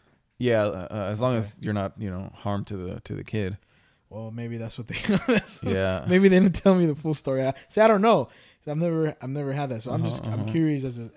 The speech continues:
Speaker 2: you know, uh, you answered it earlier, but
Speaker 1: Mm-hmm.
Speaker 2: I mean, we, we lost all that.
Speaker 1: Yeah.
Speaker 2: So you never had that concern, like
Speaker 1: Not really, not
Speaker 2: Yeah.
Speaker 1: really. Um, when, when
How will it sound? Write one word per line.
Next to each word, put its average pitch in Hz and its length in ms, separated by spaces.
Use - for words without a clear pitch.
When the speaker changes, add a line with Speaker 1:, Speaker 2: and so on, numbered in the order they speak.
Speaker 2:
you 110 100
know, 107 240
uh, 104 40
you 117 180
answered 135 320
it 107 100
earlier, 117 360
but 104 180
Speaker 1:
Mm-hmm. 117 240
Speaker 2:
I 117 40
mean, 98 420
we, 101 140
we 107 60
lost 113 300
all 110 100
that. 98 180
Speaker 1:
Yeah. 101 340
Speaker 2:
So 135 100
you 180 220
never 175 260
had 156 300
that 143 220
concern, 131 520
like 101 160
Speaker 1:
Not 139 360
really, 117 560
not 107 240
Speaker 2:
Yeah. 95 60
Speaker 1:
really. 92 340
Um, 95 500
when, 101 960
when 104 580